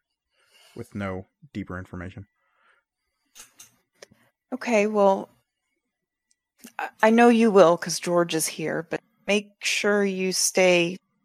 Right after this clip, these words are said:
Speaker 2: safe, all right? I
Speaker 1: Yeah, yeah, and George is here. George is always here.
Speaker 2: Right. And I'll, like, look up at him, <laughs> or he's looming over me.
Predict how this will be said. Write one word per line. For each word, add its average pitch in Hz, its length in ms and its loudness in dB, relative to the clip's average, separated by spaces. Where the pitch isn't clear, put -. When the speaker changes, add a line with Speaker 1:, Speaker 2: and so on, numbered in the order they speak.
Speaker 2:
safe, - 600 2
all 175 100 -4
right? 180 360 -2
I 190 100 -10
Speaker 1:
Yeah, 247 240 0
yeah, 143 300 -2
and 113 140 -16
George 120 340 -4
is 120 200 -6
here. 104 360 -8
George 117 320 -4
is 101 120 -10
always 101 400 -12
here. 98 320 -10
Speaker 2:
Right. - 540 -2
And - 100 -8
I'll, - 140 -4
like, - 240 -2
look - 260 -4
up - 180 -2
at - 100 -2
him, 202 480 4
<laughs> - 140 -20
or - 60 -6
he's 160 300 -4
looming 143 480 -2
over - 300 -4
me. 196 340 0